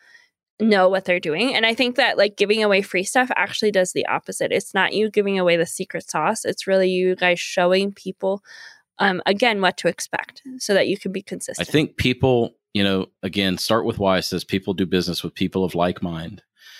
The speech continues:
Speaker 2: And they do
Speaker 1: Mm-hmm.
Speaker 2: business with people that they trust and that they believe have their best interest in mind. And when you start
Speaker 1: Mm-hmm.
Speaker 2: giving away really, you know, true value for free, uh, it goes a long way to build
Speaker 1: Mm-hmm.
Speaker 2: trust and make people realize you have their best interest in mind.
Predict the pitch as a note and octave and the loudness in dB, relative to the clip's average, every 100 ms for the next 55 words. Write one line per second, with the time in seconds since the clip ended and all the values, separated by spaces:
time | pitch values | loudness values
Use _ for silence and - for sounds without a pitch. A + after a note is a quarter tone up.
0 | - - - F#2+ F#2 G2 G#2 G2+ A2 G2 | -20 -14 -2 2 2 2 2 0 0 -4
1 | G2 - G2 F2+ E2 D#2 F2 E2+ - G#2+ | -6 -4 -4 -4 -6 -6 -4 -4 0 0
2 | G#2+ - - F#2 E2+ F2 F2+ F#2+ G#2 F2+ | 0 -2 -2 0 0 0 2 2 2 -2
3 | F2+ E2+ E2+ - E2+ F2+ - E2+ F2 F2 | -2 0 -2 -2 -2 -2 -2 0 0 -2
4 | F2 F#2 - - - - - - G2 G2+ | -6 -10 -14 -20 -20 -20 -20 -4 0 2
5 | G#2+ A2+ - F#2+ G#2+ G#2+ G#2+ G2 F#2 G2 | 2 2 0 0 0 2 2 2 2 4
6 | F#2 F2+ F#2+ F#2 - - - G#2 F2+ E2+ | 2 2 2 2 0 -12 -4 -2 0 -4
7 | - - - A#2 G2+ F#2+ G2 F#2+ F2 E2+ | -14 -8 0 2 4 2 2 2 2 -2
8 | - A2+ - - A2 F2 E2 D#2+ _ _ | -4 -4 -4 -2 0 2 0 -8 _ _
9 | - - - F#2 F2 F#2+ G2+ F#2 F2+ F#2 | -20 -20 -6 -4 -4 0 0 2 2 2
10 | F#2 F2+ E2 F2+ E2+ - F#2 E2+ - E2 | 2 2 2 0 -2 -2 0 0 -2 -2
11 | E2+ - F2 E2+ F2 F2 E2 E2+ F2 E2+ | -2 -4 -6 -4 0 0 0 -2 -2 -2
12 | D#2+ E2+ F2+ E2+ - E2 E2 F2+ F2 D#2+ | -2 -4 -4 -4 -6 -4 -2 -2 -2 -4